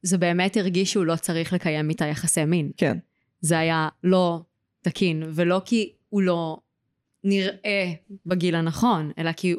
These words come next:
Speaker 1: הוא לא רוצה או לא מרגיש שהוא מוכן ברמה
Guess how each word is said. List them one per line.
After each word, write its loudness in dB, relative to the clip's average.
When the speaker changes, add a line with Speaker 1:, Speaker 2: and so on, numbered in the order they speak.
Speaker 1:
הוא 4
לא 2
רוצה -2
או -2
לא 0
מרגיש -2
שהוא 0
מוכן -4
ברמה -6